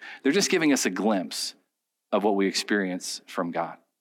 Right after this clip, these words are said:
The first thing we learn from, from moms about God's love is, is how God loves us unconditionally.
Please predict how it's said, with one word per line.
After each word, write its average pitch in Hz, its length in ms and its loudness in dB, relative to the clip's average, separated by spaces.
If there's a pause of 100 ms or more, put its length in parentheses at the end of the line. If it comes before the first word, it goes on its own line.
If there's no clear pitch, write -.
(600)
The 123 120 2
first 190 200 2
thing 131 140 6
we 107 120 6
learn 101 200 4
from, 95 300 0
from 90 200 0
moms 87 340 2
about 87 440 0
God's 92 320 2
love 85 340 -2
is, 98 300 -2
is - 160 -4
how - 180 0
God 113 300 2
loves 98 240 2
us 90 240 -2
unconditionally. 85 880 -4